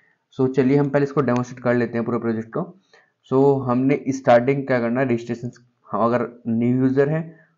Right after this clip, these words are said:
तो हम यहाँ से इसका रजिस्ट्रेशन कर सकते हैं। तो सबसे पहले मैं एक नया रजिस्ट्रेशन कर लेता हूँ, Decoded, Name हमने रख दिया Decoded Test, and then nickname हमारा Decoded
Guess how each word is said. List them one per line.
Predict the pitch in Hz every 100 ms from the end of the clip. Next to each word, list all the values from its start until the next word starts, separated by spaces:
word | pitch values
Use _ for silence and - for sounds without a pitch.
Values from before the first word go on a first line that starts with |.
| -
तो | 113
हम | 120
यहाँ | 123
से | 131
इसका | 131 139
रजिस्ट्रेशन | 117 120 127 139
कर | 135 110
सकते | 107 104 92
हैं। | 80
तो | - _ _ _ -
सबसे | 117 135
पहले | 135 135
मैं | 135 131
एक | 139
नया | 120 117 135
रजिस्ट्रेशन | 127 123 127 135
कर | - 110
लेता | 107 - 127
हूँ, | 170 - _ _ _ _ 110
Decoded, | 117 117 123 120 147 - - _ _ _ -
Name | 113 120 120
हमने | 117 120
रख | 113
दिया | 117
Decoded | 113 113 117 113 143 156 - _ _ _ _ 120
Test, | 123 143 - - _ _ _ _ -
and | 113 113
then | 123 139 - - _ _ -
nickname | 113 117 123 135 135
हमारा | 120 117 120
Decoded | 113 113 123 120 147 - -